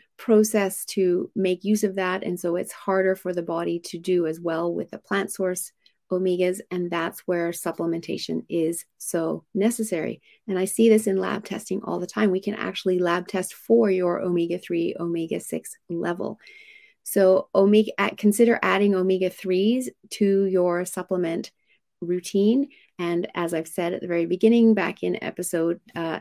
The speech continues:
H H seventy-nine, check with your pharmacist to make sure there's no contraindications. But, um, this is a supplement that I recommend that most people need to take on a regular basis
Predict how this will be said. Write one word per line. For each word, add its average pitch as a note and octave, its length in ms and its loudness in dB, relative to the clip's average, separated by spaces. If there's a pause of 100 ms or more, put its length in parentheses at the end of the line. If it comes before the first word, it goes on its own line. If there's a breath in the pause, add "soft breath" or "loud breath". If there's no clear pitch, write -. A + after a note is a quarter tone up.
H F3 220 -2
H F3+ 160 -2
seventy-nine, G3 840 2 (240 loud breath)
check A3 300 -2
with G3 120 0
your F#3 120 -2
pharmacist G#3 600 2
to F#3 100 -2
make E3 160 -4
sure F3 140 -2
there's F3 200 -4
no F3 160 0
contraindications. G#3 1120 0 (500)
But, - 200 -8 (160)
um, D#3 420 -2
this F3+ 240 -2
is F3+ 260 2
a E3 540 0
supplement G3 640 0
that F3+ 160 -4
I E3 140 -2
recommend E3 500 -2
that - 180 -8
most F#3+ 380 2
people F3 540 -4
need E3+ 300 0
to F3 80 -6
take D#3+ 380 -4 (120)
on F3 160 0
a E3 80 -2
regular E3 380 0
basis D#3+ 500 -6